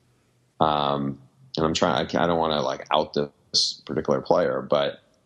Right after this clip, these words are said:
I still think that they're gonna have to pro-,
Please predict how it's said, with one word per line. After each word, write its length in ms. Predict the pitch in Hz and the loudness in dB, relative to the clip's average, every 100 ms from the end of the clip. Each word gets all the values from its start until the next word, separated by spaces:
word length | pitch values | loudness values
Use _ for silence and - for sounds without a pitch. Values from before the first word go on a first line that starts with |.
| _ _ _ _ _ _ _ _ _ _ - | _ _ _ _ _ _ _ _ _ _ 0
I 120 | 90 | 2
still 300 | 98 - 127 | 2 2 0
think 300 | 127 120 98 | 2 0 0
that 140 | 95 90 | -2 -2
they're 360 | 90 85 85 90 | -4 -4 0 2
gonna 160 | 87 82 | 2 0
have 220 | 87 90 | -2 -2
to 80 | 85 | -4
pro-, 400 | - 87 80 | -2 -2 -2